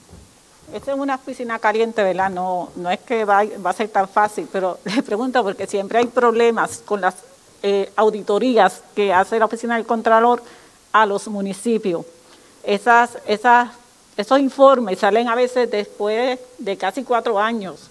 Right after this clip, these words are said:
que a veces ya ni, ni el alcalde está cuando salen est-, estos señalamientos. A veces, ¿verdad? Dicen que no hay mucho personal. ¿Cómo estaría haciendo ustedes que de tal manera que cuando empiezan una auditoría de, de X municipio,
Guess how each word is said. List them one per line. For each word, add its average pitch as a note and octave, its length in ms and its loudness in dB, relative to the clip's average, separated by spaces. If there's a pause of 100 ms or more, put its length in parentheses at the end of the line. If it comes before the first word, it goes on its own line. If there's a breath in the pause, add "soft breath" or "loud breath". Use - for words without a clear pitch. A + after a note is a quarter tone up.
(120)
que F3+ 60 -6
a F3 40 0
veces G3+ 240 -6
ya A#3+ 160 2
ni, A#3+ 200 -6
ni G3+ 120 -6
el G3 100 0
alcalde A3 400 -2
está A#3+ 220 -2
cuando A3 320 -4
salen A3+ 420 -2
est-, A#3 220 -6
estos A#3 240 -4
señalamientos. A3+ 1300 -2 (560 soft breath)
A F#3+ 100 0
veces, G#3 240 0
¿verdad? A3+ 260 4
Dicen A#3 260 -2
que A3+ 120 0
no A3+ 80 -2
hay A3+ 80 -2
mucho A#3 320 -2
personal. A#3 540 -2 (420 soft breath)
¿Cómo G#3+ 200 -2
estaría B3 420 2
haciendo B3+ 420 -2
ustedes B3 480 0 (180)
que G3+ 160 -2
de F#3 180 -4
tal G3 240 0
manera A#3+ 420 2
que F#3 160 -8
cuando F#3+ 300 -6
empiezan F#3+ 540 -6
una B3 220 -2
auditoría A#3+ 920 0 (460)
de, G3 640 -2 (220)
de F#3+ 120 -4
X B3+ 200 -2
municipio, B3+ 720 -2